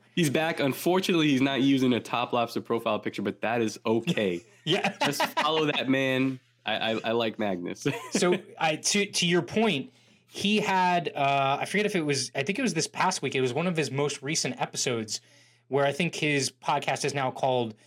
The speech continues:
Speaker 2: Unity or Death, I think.
Speaker 1: Yeah.
Speaker 2: Um, and he had a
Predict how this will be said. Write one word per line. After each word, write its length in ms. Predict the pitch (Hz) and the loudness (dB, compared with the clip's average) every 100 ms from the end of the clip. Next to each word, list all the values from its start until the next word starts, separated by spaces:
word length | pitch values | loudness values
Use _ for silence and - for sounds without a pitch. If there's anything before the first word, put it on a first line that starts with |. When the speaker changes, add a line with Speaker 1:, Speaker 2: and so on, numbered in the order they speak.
| _ _ | _ _
Speaker 2:
Unity 560 | 127 139 170 160 160 156 | -8 -2 0 0 0 0
or 180 | 139 131 | 0 0
Death, 400 | 117 123 151 - | -2 -4 -4 -2
I 80 | 160 | -2
think. 340 | 180 180 - - - _ - | 0 -2 -6 -16 -20 _ -4
Speaker 1:
Yeah. 220 | 143 139 | 0 0
Speaker 2:
Um, 240 | 131 131 - - | 0 -4 -8 -4
and 400 | 156 156 151 147 - _ _ | -2 0 0 -4 -8 _ _
he 260 | - 196 | -2 0
had 460 | 180 190 196 175 139 - | 2 2 2 2 0 0
a 380 | 143 139 139 | 2 4 2